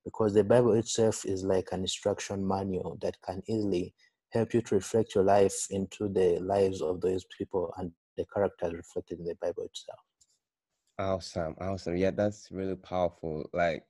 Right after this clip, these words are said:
Speaker 2: yeah, reading the Bible to me is one of the things that, yeah, keeps me on track, and as well having, like, those people you just mentioned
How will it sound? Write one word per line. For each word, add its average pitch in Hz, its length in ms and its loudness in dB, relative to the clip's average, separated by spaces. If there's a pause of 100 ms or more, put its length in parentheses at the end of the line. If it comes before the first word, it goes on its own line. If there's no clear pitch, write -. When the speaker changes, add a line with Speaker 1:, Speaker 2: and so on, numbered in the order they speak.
(120)
Speaker 2:
yeah, 95 140 2
reading 113 340 2
the 104 100 -2
Bible 95 680 -2 (120)
to - 80 -12
me 92 380 -2
is - 480 -12
one 92 180 0
of 92 80 -2
the 90 60 -4
things 92 320 -6
that, 85 220 -4 (400)
yeah, 82 100 -4
keeps - 320 -6
me 95 220 -2
on 87 200 -4
track, 92 440 -4
and 85 140 -6
as 82 180 -6
well 90 280 0
having, 87 600 -6
like, 82 240 -8
those 101 200 0
people 95 240 -4
you 87 60 -2
just 90 240 -6
mentioned 85 520 -6